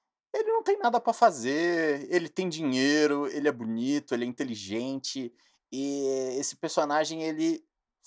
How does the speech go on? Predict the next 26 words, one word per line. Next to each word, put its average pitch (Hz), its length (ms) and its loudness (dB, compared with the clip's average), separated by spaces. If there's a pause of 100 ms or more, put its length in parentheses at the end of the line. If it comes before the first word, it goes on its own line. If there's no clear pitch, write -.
faz 202 220 8
as 185 140 0
coisas 190 360 2
porque - 280 -4
deu 160 140 2
na 175 120 2
telha. 120 460 0
Ele 135 100 -6
é 185 40 0
um 185 100 -6
bon 175 160 4
vivant, 139 500 0
ele 135 200 0
tá 135 140 6
querendo 143 280 -6
se - 120 -2
aventurar 139 440 2
porque - 140 -8
ele 151 100 -8
quer 147 160 2
novas 143 280 0
experiências, 123 760 -6
e 147 80 -10
tá - 180 -10
tudo 180 180 -10
bem. 135 240 -2